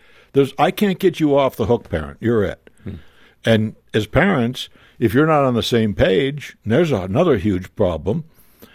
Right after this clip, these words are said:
the kids feel that divisiveness, and they're gonna try, like a fish out of water, to give you a run for your money.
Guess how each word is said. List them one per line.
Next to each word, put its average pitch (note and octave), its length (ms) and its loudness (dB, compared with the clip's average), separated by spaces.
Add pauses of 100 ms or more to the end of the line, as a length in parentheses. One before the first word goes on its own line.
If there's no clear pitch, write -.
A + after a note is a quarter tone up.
(160)
the G#2+ 120 -2
kids E3 360 0
feel C#3 260 2
that A2+ 280 0
divisiveness, G2 960 -4 (680)
and A2 240 -2
they're B2 180 2
gonna D3+ 220 -2
try, A2 520 -2
like G2+ 300 -6
a F#2+ 60 -4
fish B2+ 300 -2
out A#2 160 0
of F#2+ 60 -2
water, B2+ 460 0
to A#2 80 -4
give A2 260 -4
you B2 120 0
a B2 60 0
run G#2+ 260 0
for - 120 -8
your C3 140 2
money. F#3 420 -4